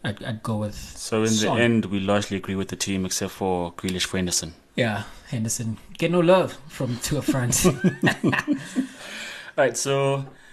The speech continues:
Speaker 2: the next, uh, award that was decided by other people, not us, uh, was that Robert Lewandowski got the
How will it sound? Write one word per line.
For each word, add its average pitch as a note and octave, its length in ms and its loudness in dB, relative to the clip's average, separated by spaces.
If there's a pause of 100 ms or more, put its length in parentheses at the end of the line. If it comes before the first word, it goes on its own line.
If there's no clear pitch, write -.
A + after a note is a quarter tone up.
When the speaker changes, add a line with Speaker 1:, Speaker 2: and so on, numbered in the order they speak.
(420)
Speaker 2:
the A2+ 100 0
next, C#3 460 4
uh, A2 460 8
award G#2+ 320 4
that G#2+ 80 2
was G2+ 100 4
decided G2 340 2
by F#2+ 100 -2
other G#2+ 180 4
people, G#2+ 440 -2 (160)
not F2+ 300 -4
us, F#2+ 400 -2 (120)
uh, F#2 380 0
was F#2+ 200 -4
that F#2+ 260 -2
Robert G#2 380 2
Lewandowski G2 600 -4
got - 280 -2
the F#2 400 0